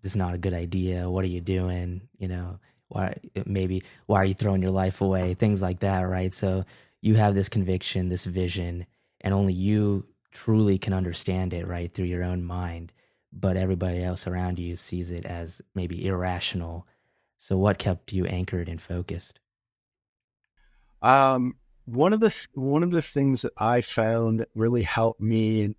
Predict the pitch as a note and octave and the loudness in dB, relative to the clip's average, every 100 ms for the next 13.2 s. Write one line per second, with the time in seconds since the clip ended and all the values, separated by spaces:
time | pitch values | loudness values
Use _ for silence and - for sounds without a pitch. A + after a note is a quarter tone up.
0 | - G#2+ G#2+ F#2+ - - G#2+ G#2 G2+ G#2 | -2 0 0 -2 -8 -6 -2 -2 -2 -8
1 | _ _ _ _ _ _ _ _ _ _ | _ _ _ _ _ _ _ _ _ _
2 | _ _ G#2 A#2+ C3+ D3 B2 B2 - G#2 | _ _ 0 2 4 4 4 0 0 2
3 | A2+ - - F#2 F#2+ G#2 G#2 G2 G2 F#2+ | 2 0 -2 2 2 2 2 2 2 2
4 | G2 F#2+ F#2+ F2+ - F2+ G2 F#2+ G2 F#2+ | 2 0 0 -4 -6 -6 0 2 2 0
5 | _ _ _ _ - _ _ _ _ _ | _ _ _ _ -20 _ _ _ _ _
6 | _ _ F#2 G#2 A2+ - - - _ - | _ _ 0 2 2 -2 -20 -20 _ -4
7 | - A2 A2+ C3+ - - - - _ - | 0 2 2 0 -2 -8 -12 -20 _ -20
8 | - - - - A2 A2 G#2+ G#2 G2+ G2+ | -20 -20 -20 -12 0 2 4 4 2 2
9 | G2 G#2 - - _ _ _ _ G#2+ G2+ | 0 -2 -10 -12 _ _ _ _ 0 0
10 | G2+ G#2 - - G2+ - A#2 A#2 A#2+ A#2+ | 0 -6 -8 -8 -6 2 2 4 0 2
11 | A2+ G#2+ G2+ G#2 G#2 G2+ G2+ G2 G2+ _ | 2 0 -4 0 2 2 2 -2 -6 _
12 | _ _ _ _ _ _ _ _ _ - | _ _ _ _ _ _ _ _ _ -8
13 | G2 | -6